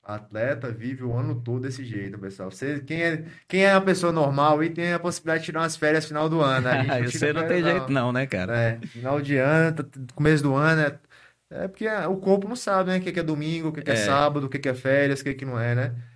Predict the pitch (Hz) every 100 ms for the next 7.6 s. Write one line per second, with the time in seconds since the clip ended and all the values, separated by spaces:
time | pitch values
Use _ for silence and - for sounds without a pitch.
0 | _ 143 185 220 214 214 240 302 156 127
1 | 117 120 - 120 131 156 156 160 156 160
2 | 135 127 131 123 110 117 127 147 131 135
3 | - 160 143 139 143 135 151 175 - -
4 | _ _ - - 120 131 143 185 160 135
5 | 170 160 156 160 147 160 - 151 117 107
6 | 117 120 120 175 - 170 135 139 170 170
7 | 160 165 156 170 165